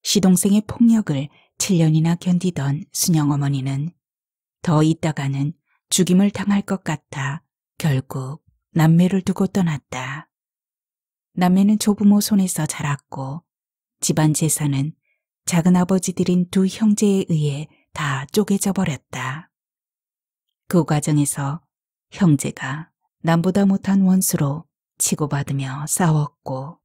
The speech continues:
서로 더 많이 차지하겠다고 갈부림까지 했다. 순영 아버지의 둘째 남동생은 늦은 나이가 되도록 결혼도 못하고 날건달 백수로 늙은 부모 등골을 빼며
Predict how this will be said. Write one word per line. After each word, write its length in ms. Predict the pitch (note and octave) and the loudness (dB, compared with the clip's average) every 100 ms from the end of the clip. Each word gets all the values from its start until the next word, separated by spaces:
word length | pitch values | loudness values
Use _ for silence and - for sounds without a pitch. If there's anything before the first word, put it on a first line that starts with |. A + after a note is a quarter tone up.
| _ _ _ _ _ _ _ _ | _ _ _ _ _ _ _ _
서로 380 | - F3 D#3 D#3 | -4 0 0 0
더 240 | E3 D#3+ | 0 2
많이 300 | E3 E3 E3 | 2 4 2
차지하겠다고 1160 | - G3 F#3+ E3+ D#3 D3 C#3+ C#3 - C3 D#3 - _ _ | 0 -2 0 0 0 -2 -4 -4 -6 -6 -8 -12 _ _
갈부림까지 720 | - E3+ F3 E3+ F3 F#3+ F3+ | -2 0 2 0 0 -2 -2
했다. 640 | E3+ - - B2+ C3 F3+ - _ _ _ _ _ _ _ _ _ _ | -2 -4 -8 -8 -6 -8 -14 _ _ _ _ _ _ _ _ _ _
순영 360 | - F#3 E3 D#3+ | -2 2 2 2
아버지의 440 | D#3 D3 D#3 D3+ | -2 -4 -2 -2
둘째 340 | - D3+ - | -2 -2 -2
남동생은 840 | D3 C#3+ D3+ C#3+ D3 C#3 C#3 C#3 E3 _ _ _ _ - | -2 0 0 -2 -2 -2 -4 -4 -8 _ _ _ _ -2
늦은 320 | D#3+ F3 E3+ | 0 2 4
나이가 340 | E3 E3 E3 | 4 2 -2
되도록 640 | E3+ E3 D3 C3+ C3+ D#3 _ _ _ | -2 -2 0 -2 -4 -10 _ _ _
결혼도 360 | - D3+ C#3 C#3+ | -4 0 0 2
못하고 760 | D3+ - - C3+ - C3 D3+ - _ _ _ _ _ _ _ _ | 0 -2 -6 -8 -6 -10 -10 -14 _ _ _ _ _ _ _ _
날건달 600 | F3+ E3+ E3+ F3+ F3+ F#3 | 0 2 2 2 2 0
백수로 600 | F3+ F3+ - E3 D3 C3+ - _ _ D#3+ | 0 -2 0 -4 -4 -6 -8 _ _ -2
늙은 400 | D3+ C#3+ D#3 C#3+ | 0 2 0 0
부모 280 | D#3+ D#3 | 2 2
등골을 540 | D3+ E3 D#3 E3 D#3 D#3 | 2 -2 -2 -2 -4 -4
빼며 540 | D3+ C#3 C3+ C#3 - | -2 -2 -2 -4 -6